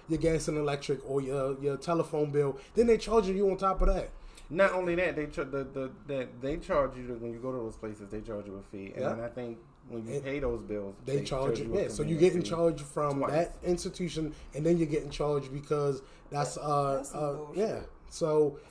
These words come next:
Speaker 1: when you
Speaker 3: For
Speaker 1: can go through your web banking with
Speaker 3: Exactly.
Speaker 1: your financial institution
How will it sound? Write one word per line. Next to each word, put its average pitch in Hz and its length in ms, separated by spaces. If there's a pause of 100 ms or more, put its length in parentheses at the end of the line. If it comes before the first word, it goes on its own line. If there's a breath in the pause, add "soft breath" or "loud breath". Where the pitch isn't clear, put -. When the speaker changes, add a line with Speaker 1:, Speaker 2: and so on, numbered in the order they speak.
(100)
Speaker 1:
when 165 180
you 185 60
Speaker 3:
For - 80
Speaker 1:
can 170 100
go 170 200
through 160 400
your 156 140
web 156 300
banking 147 460
with 139 80
Speaker 3:
Exactly. 151 400
Speaker 1:
your 165 100
financial 151 540
institution 139 720